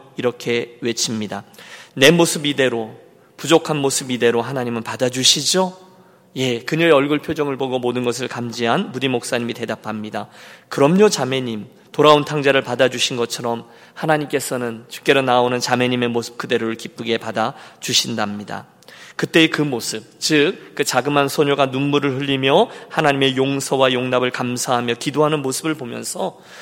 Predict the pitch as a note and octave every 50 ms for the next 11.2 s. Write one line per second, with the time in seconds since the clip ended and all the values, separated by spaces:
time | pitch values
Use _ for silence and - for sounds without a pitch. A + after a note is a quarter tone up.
0 | - - - - - A#3+ A#3+ A#3 B3 A#3+ G#3+ A3 G#3 - G#3+ F#3 F3 D#3 C3 C#3
1 | C#3 D3+ C#3 B2+ - - C#3+ D#3+ G#3 A3+ - - - - - B2+ C3 C3 C3+ C3
2 | - - C#3 B2 C3 D#3 F3 D#3+ D3 C#3+ C#3+ - D3 C3+ B2+ A#2+ B2 A#2+ A#2 -
3 | B2+ - A2+ A2+ A#2+ B2+ B2 - - - - - - G3+ G3 G3 F#3 - F#3 F3
4 | E3 - D#3+ D#3 D#3 D3 C#3+ C3 B2+ - - C3 A2+ G#2+ G#2 - G#2 G#2 - -
5 | - - - - - - D#3 E3 F#3 G3 E3 C#3+ E3+ F#3 G#3 G3+ F#3+ E3 - G3+
6 | F#3+ F#3 F3 D#3 D3+ - E3 F3 E3 D#3 C#3+ D3+ D3+ D3+ D3 - B2+ - - -
7 | - - F#3+ F3+ F3 F3+ E3 F3 E3+ D3+ D3 C#3 C3+ B2+ C3+ C3+ C3+ - - G3
8 | G3 G3+ G3 - - - - B2+ A#2 D3 G3 - - - - - - - - B2+
9 | - - - C#3 B2 B2+ A#2 G#2+ G#2 G2+ G#2+ G2+ - _ _ _ _ _ _ -
10 | - D#3 D#3 D#3 - D#3+ D3 C#3 C#3 D3 D3+ C#3 A#2+ A2+ G#2+ G#2 G#2 G#2 A2 G#2+
11 | G#2+ G2 -